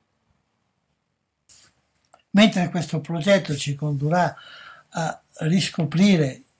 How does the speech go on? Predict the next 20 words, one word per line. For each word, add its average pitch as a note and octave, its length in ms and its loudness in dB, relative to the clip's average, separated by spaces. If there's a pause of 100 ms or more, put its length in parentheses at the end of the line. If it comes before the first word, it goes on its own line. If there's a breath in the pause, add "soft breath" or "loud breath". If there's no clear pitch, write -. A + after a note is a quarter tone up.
i D#3 80 -4
luoghi D#3 440 2
cinematografici D3+ 1120 0
dei C#3+ 500 -2 (180)
Colli D3 460 -2
Euganei, E3 840 0 (240 loud breath)
non C4 180 6
molto F3+ 400 2
lontano, D3+ 920 0 (600 loud breath)
a D#3+ 220 -2
Montagnana, F3 880 2
sempre C#3+ 420 -4
in C3 160 -4
provincia D3 600 -2
di C#3 160 -2
Padova, D#3 640 0
tra C#3+ 160 -4
l'altro C#3+ 480 -4
una C#3+ 240 -2
città D3 520 -4